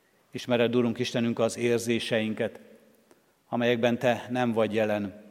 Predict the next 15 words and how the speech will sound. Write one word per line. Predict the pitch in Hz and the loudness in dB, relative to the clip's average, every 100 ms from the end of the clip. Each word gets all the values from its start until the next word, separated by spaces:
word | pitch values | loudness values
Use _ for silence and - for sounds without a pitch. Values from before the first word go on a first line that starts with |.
| - _ _ _ _ | -20 _ _ _ _
a | - 110 | -12 0
gondolatainkat, | 135 127 123 120 123 117 113 117 | 4 6 6 6 4 2 0 -2
emberi | 123 123 117 | 0 2 2
szándékainkat | 107 - 117 120 117 113 117 113 117 110 | 0 2 2 4 0 0 0 0 -4 -6
és | 113 - | -8 0
terveinket, | 123 113 110 110 110 110 | 4 4 4 0 -4 -6
amelyekből | 117 110 110 113 110 104 - - - | -4 -2 -2 -2 -2 -4 -16 -20 -6
kihagyunk | 127 120 113 110 104 | 2 2 2 0 -4
és | 110 101 - - | -6 -8 -10 -4
távol | 131 120 113 107 104 | 2 4 4 0 0
tartunk | 113 107 110 101 | 0 0 -4 -8
tő-, | - 107 101 - | -6 -6 -6 -8
Téged. | 113 98 98 90 - - _ _ _ - - _ _ _ _ _ | -10 -8 -8 -12 -18 -20 _ _ _ -20 -20 _ _ _ _ _
Kérünk | 135 123 120 | 0 2 2
és | 120 113 - | 0 -4 -8